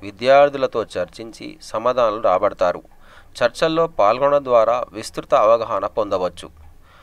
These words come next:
పాఠ్యాంశాల్లో చివరగా మూల్యాంకన ప్రక్రియ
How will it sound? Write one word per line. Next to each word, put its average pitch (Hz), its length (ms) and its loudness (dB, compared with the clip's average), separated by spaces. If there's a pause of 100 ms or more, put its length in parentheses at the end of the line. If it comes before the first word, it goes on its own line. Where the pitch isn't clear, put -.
(180)
పాఠ్యాంశాల్లో 135 840 -2
చివరగా 117 640 0
మూల్యాంకన 143 680 -2
ప్రక్రియ 110 680 -4